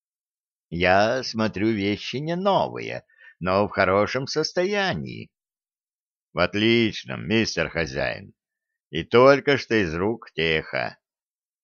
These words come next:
Всё будет работать безупречно. Хм, ну что же, пожалуй, тысяча семьсот будет неплохой ценой.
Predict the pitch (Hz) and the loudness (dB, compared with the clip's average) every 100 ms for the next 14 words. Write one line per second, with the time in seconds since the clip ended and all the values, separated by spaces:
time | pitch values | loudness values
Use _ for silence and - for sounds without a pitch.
0 | - 113 131 143 143 139 120 139 147 147 | 0 8 8 8 6 2 2 4 6 4
1 | 92 82 87 90 82 127 123 - - 104 | 2 -2 -4 -4 -2 0 0 -4 -12 -16
2 | _ _ _ _ _ _ _ _ _ _ | _ _ _ _ _ _ _ _ _ _
3 | _ _ 170 143 110 85 82 - _ - | _ _ 0 2 0 -2 -8 -14 _ -20
4 | - - 190 208 - - 202 196 139 - | -18 0 2 2 0 -2 0 2 0 -2
5 | 76 73 - 139 156 220 226 214 208 190 | -6 -6 -2 -2 2 2 2 4 4 4
6 | 165 - _ _ _ 156 170 147 131 - | 0 -6 _ _ _ 2 2 0 -4 -2
7 | 107 - 104 104 - 202 202 - 180 185 | -4 -2 -2 -2 0 0 0 -4 -2 -2
8 | 151 170 170 - - 151 156 175 165 87 | 0 0 -2 -4 -4 -4 0 0 0 -2
9 | 78 - 135 143 57 - | -4 -4 -4 -4 -8 -12